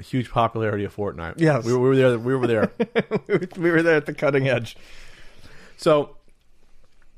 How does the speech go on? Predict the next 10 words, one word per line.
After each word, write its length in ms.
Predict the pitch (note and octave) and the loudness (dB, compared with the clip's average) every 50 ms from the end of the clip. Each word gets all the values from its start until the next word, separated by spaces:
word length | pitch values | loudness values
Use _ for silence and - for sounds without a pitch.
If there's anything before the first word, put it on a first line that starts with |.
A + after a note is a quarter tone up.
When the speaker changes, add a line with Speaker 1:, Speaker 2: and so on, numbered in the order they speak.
| - - - - - - - | -20 -20 -20 -20 -12 -2 0
Speaker 1:
Epic 360 | C#3+ D3+ - - D#3+ C3+ C3+ | 0 2 2 -2 -6 -6 -2
Games 340 | A#2+ C3+ C#3 C#3 C3 A#2 G2 | 0 2 2 2 2 0 0
has 140 | A2 A2 G#2+ | 0 0 0
announced 480 | G#2+ G#2+ A2 A2+ G#2+ G2 F#2+ - - - - - - _ - - - - - - - | 0 0 0 0 0 0 -2 -6 -12 -20 -20 -20 -20 _ -20 -20 -20 -20 -20 -12 -8
on 220 | G2 F#2+ F#2 F#2 | -8 -6 -6 -6
the, 120 | F#2 F#2 E2+ | -6 -8 -8
I 20 | |
think 120 | - - | -8 -8
the 60 | - G2 | -10 -8
twenty-first, 540 | - - G2 F2+ - - - - - - | -8 -8 -8 -8 -8 -10 -10 -12 -12 -16